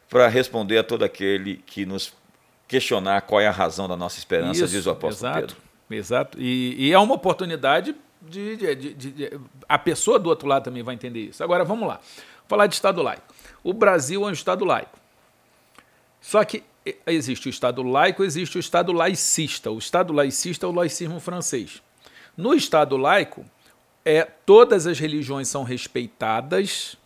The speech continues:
Speaker 2: todas as manifestações, todas as opções religiosas, inclusive o ateísmo, que também é uma forma de se posicionar em relação à religião. Não existe perseguição a ninguém, nem proteção a ninguém. Todo mundo é tratado igual.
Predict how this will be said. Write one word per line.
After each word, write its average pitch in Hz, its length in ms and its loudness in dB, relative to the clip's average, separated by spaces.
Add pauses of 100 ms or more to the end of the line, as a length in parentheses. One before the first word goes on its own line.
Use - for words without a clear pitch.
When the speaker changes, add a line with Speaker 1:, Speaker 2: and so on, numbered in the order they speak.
Speaker 2:
todas 147 340 2
as 123 120 -4
manifestações, 131 840 -6
todas 139 320 -2
as 135 180 0
opções 165 600 -2
religiosas, 127 680 0
inclusive 170 520 -2
o 151 40 8
ateísmo, 170 540 0 (380)
que - 100 -8
também 131 440 -4
é 170 60 -2
uma 135 160 -6
forma 120 480 -6 (140)
de 117 140 -12
se - 140 -6
posicionar 123 440 -6
em 120 40 -8
relação 117 320 -6
à 107 40 -8
religião. 156 440 -8 (1200)
Não 226 260 6
existe 147 400 6
perseguição 170 1000 2
a 143 40 0
ninguém, 175 540 -4
nem 196 220 -2
proteção 208 600 4
a 196 40 -2
ninguém. 202 440 -4
Todo 180 220 2
mundo 170 160 -2
é 185 40 2
tratado 180 380 -2
igual. 135 400 0